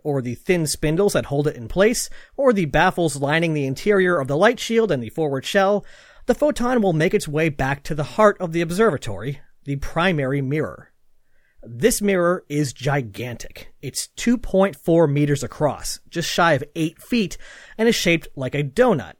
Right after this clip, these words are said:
leaving a sixty centimeter hole in the center, about two feet. The photon hits this mirror and is reflected. If it was a flat mirror, it would just bounce right back out, but instead the mirror is curved,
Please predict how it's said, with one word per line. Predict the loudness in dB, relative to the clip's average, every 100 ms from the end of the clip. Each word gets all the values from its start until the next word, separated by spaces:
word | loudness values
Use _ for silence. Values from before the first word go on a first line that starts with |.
| _ -8
leaving | -4 -4 -4
a | -6
sixty | -2 -2 0
centimeter | -2 0 0 0 0
hole | 0 0 -2
in | -2
the | -6
center, | -2 0 0 -8 -16 -20 -10
about | -8 -8 -10
two | -14
feet. | -6 -6 -6 -14 -18 _ _ _ _ _ _ _ _ -8
The | 2
photon | 4 4 0
hits | 0 -2 0
this | -2 -2
mirror | -6 -8 -10 -10
and | -8
is | -6 -6
reflected. | -4 0 -2 -2 -18 _ _ _ _ _ _ _ -2
If | 0
it | 0
was | -2
a | -6
flat | -6 0 0 0
mirror, | -6 -6 -6 -6 -10 _ -6
it |
would | -2
just | -2 -4 -6
bounce | -2 -2 -4
right | 0 0 2
back | 0 0
out, | -2 -2 -12 -20 _
but | -6 -6 -6 -8
instead | -8 2 4 4
the | 2
mirror | 0 -4 -6
is | -6 -8
curved, | -4 0 0 -2 -14